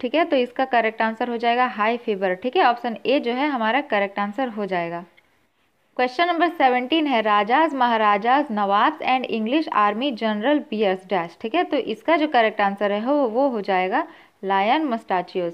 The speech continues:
ठीक है। तो ऑप्शन ए जो है वो हमारा करेक्ट आंसर हो जाएगा। नेक्स्ट देखते हैं,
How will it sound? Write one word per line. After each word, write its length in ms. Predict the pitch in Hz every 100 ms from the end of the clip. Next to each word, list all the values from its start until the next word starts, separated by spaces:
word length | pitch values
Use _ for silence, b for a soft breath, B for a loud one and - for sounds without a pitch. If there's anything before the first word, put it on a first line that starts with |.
| -
ठीक 120 | 240
है। 120 | 359
तो 120 | 359
ऑप्शन 380 | - 202 - 226 - -
ए 160 | 311
जो 120 | 254
है 180 | 233 214
वो 160 | 196 254
हमारा 380 | 240 202 202 285
करेक्ट 400 | 294 190 185 190
आंसर 340 | 196 202 277
हो 180 | 208 196
जाएगा। 320 | 180 170 170
नेक्स्ट 300 | 175 202 226
देखते 340 | 220 220 -
हैं, 220 | 254 302